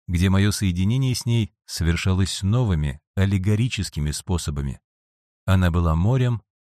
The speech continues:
в которое я втекал. Она была звездой, и я сам в виде звезды двигался к ней. И мы чувствовали, как нас тянет друг к другу, встречались, оставались вместе и в вечном блаженстве кружили друг возле друга близкими,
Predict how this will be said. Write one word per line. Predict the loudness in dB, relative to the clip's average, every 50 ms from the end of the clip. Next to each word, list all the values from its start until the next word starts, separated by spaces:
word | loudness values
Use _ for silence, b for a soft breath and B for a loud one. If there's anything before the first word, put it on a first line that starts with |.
| _ -20
в | -12 -4
которое | -2 -2 -2 0 0 0 0 0 0 0
я | 0 -2 -4
втекал. | -6 -6 -6 -6 -4 -4 -4 -4 -4 -4 _ _ _ _ B B B B
Она | B 2 4 4 4
была | 4 4 2 2
звездой, | 2 2 2 2 2 2 2 2 2 2 4 2 2
и | 0 0 0
я | 0 2 2 0
сам | 0 -2 -4 -2 -2 0 0 -2 -4 -6 _ _ _ _ _ -12
в | -8
виде | -6 -4 -2 -2 0 -2 -2
звезды | -2 -2 -2 -2 -2 -2 -2 -2 -2 -2 -2
двигался | -2 -2 -2 -2 -2 -2 -2 -4 -4 -6 -10 -10
к | -6 -6
ней. | -4 -4 -4 -6 -10 _ B B B B B B B
И | 2 4
мы | 4 4
чувствовали, | 4 2 0 0 2 4 4 4
как | 4 2 2 2
нас | 2 2 2 0
тянет | 0 0 2 2 4 2 2 0 0
друг | 0 0 0 0 0
к |
другу, | -2 0 2 2 2 2 0 -2
встречались, | -4 -4 -2 0 0 0 0 0 0 0 0 0 0 0 -2 -4 -6 -14 _ _ -2
оставались | -2 -2 -2 -2 -2 -2 0 0 -2 -2 -4 -4
вместе | -4 -2 0 0 0 -2 -4 -4 -4 -4 -4 -4 B B B B B B 2
и | 2 4
в |
вечном | 4 2 0 2 2 2 2 2
блаженстве | 4 4 4 4 4 2 2 2 0 0 0 -2 -2
кружили | 0 2 2 2 2 2 2 2 2 2 2
друг | 0 0 0 0 0 -2 -4 -4
возле | -2 0 0 0 0 0 -2 -2 -2
друга | 0 -2 -2 -2 -2 -2 -2 -2
близкими, | -2 -2 -2 -2 -2 -4 -6 -8 -6 -4 -2 0 2 2 0 0 -2